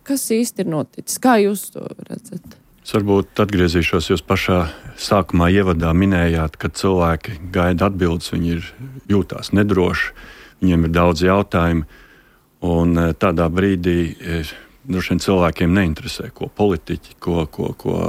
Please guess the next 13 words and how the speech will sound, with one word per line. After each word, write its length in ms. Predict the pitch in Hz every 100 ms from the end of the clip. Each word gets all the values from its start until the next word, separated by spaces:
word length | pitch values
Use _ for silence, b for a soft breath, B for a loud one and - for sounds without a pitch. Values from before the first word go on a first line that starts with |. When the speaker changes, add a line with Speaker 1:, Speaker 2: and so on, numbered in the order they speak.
| 85
Speaker 2:
administratīvais 960 | - 98 82 - 90 - 90 87 87 -
valsts 300 | 90 80 -
aparāts 560 | 101 - - 85 - -
vai 60 |
pašvaldību 640 | - 107 - 90 87 85 95
aparāts, 480 | - 90 90 87 -
kā 160 | 87
mēs 320 | 85 78 -
skaņojam, 640 | - 107 104 92 85 85 -
kādi 320 | - 87 95
likumi 320 | 101 - 82
virzās, 540 | 85 104 85 - - 101
nevirzās. 640 | 101 90 87 95 87 -